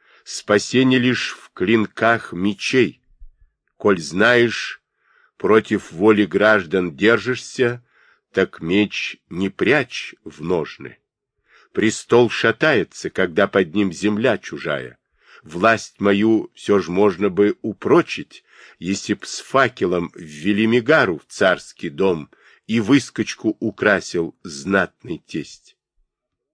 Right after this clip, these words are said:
Она, я думаю, мне не посмеет отказать с презрением.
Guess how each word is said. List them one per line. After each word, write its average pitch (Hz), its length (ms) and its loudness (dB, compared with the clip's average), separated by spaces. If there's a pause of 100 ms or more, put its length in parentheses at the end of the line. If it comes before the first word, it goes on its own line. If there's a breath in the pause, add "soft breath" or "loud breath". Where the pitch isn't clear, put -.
(200)
Она, 98 640 2
я 90 240 0
думаю, 107 640 0 (420)
мне 92 220 0
не 104 100 4
посмеет 110 720 4
отказать 95 680 0
с - 140 -20
презрением. 73 840 -6